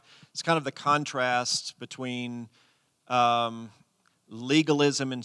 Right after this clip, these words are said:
terms of the outward things that you do and then spiritual things on the inside. Um, I, I think that's what's driving that translation there. I'm not sure, but I think that's right.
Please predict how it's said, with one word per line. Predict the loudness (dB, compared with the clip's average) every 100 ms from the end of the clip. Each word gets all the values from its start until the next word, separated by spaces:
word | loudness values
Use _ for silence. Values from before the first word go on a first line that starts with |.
| -10
terms | -4 -2 -2
of | -6
the | -8 4
outward | 6 6 2 -4
things | -2 -2 -2
that | -4
you | -6 -8
do | -6 -4 -6 -8 -12 _ _ _ _
and | -14 -12
then | -10 -10 -10 -4
spiritual | -4 2 4 4 2 -2
things | -2 -4 -2 0
on | 2
the | 2
inside. | 2 2 2 2 2 -2 -8 -18 _ _ _ _ 2
Um, | 6 8 6 2 -8 _ -20 -2
I, | 2 2
I | 2
think | 0 0 -2 2
that's | 2 2
what's | 0 0
driving | 2 6 6 4 -2 -4
that | 0 0 -2 -10
translation | -12 -10 -8 -4 0 2 2 0 -6 -12 -18 _ _ -14
there. | -8 -6 -6 -8
I'm | -2
not | 0 0
sure, | 0 -4 -4 -4 -4
but | -6
I | -8
think | -4 -4 -4
that's | -6 -8
right. | -8 -8 -10